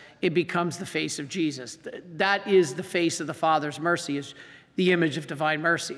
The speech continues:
misericordia vultus. So of that now, the New Testament, of the four Gospels,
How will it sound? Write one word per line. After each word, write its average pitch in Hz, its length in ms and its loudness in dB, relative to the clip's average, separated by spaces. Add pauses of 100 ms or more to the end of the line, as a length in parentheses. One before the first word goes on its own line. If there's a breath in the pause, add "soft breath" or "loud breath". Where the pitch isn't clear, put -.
misericordia 160 840 -2
vultus. 165 680 -4 (680 loud breath)
So 175 680 2 (640)
of 269 380 6
that 156 320 2 (180)
now, 160 380 0 (100)
the 170 100 2
New 170 220 2
Testament, 117 640 -6 (400)
of 190 220 4
the 185 80 2
four 180 260 2
Gospels, 156 1040 2